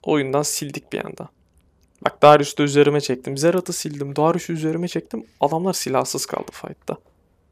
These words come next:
Adamların bir silahı kalmadı ellerinde. Şurada fight'ı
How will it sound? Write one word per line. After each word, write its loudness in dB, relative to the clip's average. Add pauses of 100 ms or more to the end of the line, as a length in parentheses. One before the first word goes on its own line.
(1000)
Adamların 6
bir -4
silahı 6
kalmadı 4
ellerinde. -4 (2500)
Şurada -4
fight'ı 2